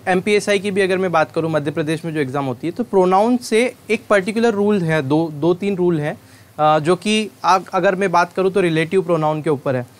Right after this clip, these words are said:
तो उनसे ही बहुत ज़्यादा question पूछे जाते हैं, ठीक है।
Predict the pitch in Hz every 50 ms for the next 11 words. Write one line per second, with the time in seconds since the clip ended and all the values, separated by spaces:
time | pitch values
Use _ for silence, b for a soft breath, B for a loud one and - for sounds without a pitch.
0 | b b b b b b - 233 - - - 226 196 208 196 - 254 247 233 254
1 | 208 175 185 196 170 190 185 175 196 185 185 170 151 - 180 185 - 156 135 -
2 | 143 135 123 - - 127 113 127 - - - _ _ - 208 208 - 175 -